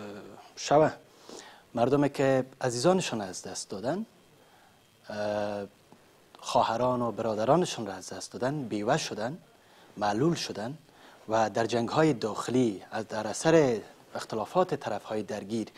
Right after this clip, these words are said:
آسیب دیدن، باز شما دوباره پس به این دردها و این رنج‌ها رسیدگی نمی‌کنین و پیام بر از اینا ندارین و نشان نمیتین که ما پیام هستیم بر این دردها،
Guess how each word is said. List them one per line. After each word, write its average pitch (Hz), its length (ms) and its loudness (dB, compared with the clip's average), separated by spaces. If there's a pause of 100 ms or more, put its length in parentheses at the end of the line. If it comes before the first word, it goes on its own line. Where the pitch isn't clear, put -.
(760)
آسیب 151 440 4
دیدن، 143 360 6 (500)
باز 208 180 8
شما 185 220 6
دوباره 160 300 8
پس 160 240 2
به 123 100 2
این 165 140 4
دردها 139 420 4
و 156 40 4
این 151 260 2
رنج‌ها 120 380 2
رسیدگی 123 420 0
نمی‌کنین 135 540 2
و 117 60 2
پیام 156 360 6
بر 127 160 6
از 113 120 2
اینا 131 180 4
ندارین 127 500 6
و - 20 0
نشان 156 380 6
نمیتین 175 320 8
که - 100 -8
ما 127 140 6
پیام 143 420 6
هستیم 127 300 2
بر 110 100 4
این 117 120 2
دردها، 156 600 8